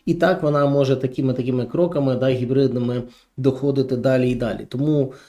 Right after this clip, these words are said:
е, для України це не є варіантом. Але будемо чекати результати, е, перемовин,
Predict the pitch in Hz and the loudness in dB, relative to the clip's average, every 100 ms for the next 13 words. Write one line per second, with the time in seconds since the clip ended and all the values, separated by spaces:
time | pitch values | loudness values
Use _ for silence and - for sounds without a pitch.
0 | _ - 113 113 113 113 113 123 139 127 | _ -8 -6 -6 -6 -6 -6 -2 0 0
1 | 127 139 156 131 127 135 131 127 123 117 | -2 0 0 0 -2 -2 0 0 0 -2
2 | 113 101 - 165 165 147 143 139 139 131 | -2 -6 -4 2 4 4 2 0 0 -2
3 | 139 135 131 123 - - - - 123 123 | -2 0 0 -2 -4 -20 -10 -2 0 2
4 | 127 127 123 - 120 113 104 95 _ _ | 0 -2 -4 -2 -4 -4 -6 -8 _ _
5 | _ - 120 110 113 117 160 202 208 202 | _ -18 -12 -10 -8 -4 -2 0 2 2
6 | 180 | 2